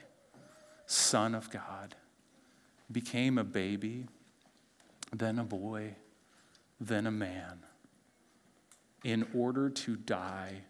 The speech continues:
in our place for our sin.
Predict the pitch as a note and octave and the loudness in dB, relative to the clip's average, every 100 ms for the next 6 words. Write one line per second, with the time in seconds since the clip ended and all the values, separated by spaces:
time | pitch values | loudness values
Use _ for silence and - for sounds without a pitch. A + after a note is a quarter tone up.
0 | _ - C3 A#2+ A#2 A#2 G#2+ G2 F#2 - | _ 2 4 6 4 2 -2 -2 -4 -6
1 | - - - _ - _ _ _ _ _ | -6 -10 -18 _ -20 _ _ _ _ _
2 | - - - A#2 G2+ G2+ F#2+ - G2 | -16 -6 2 4 4 0 0 -4 -4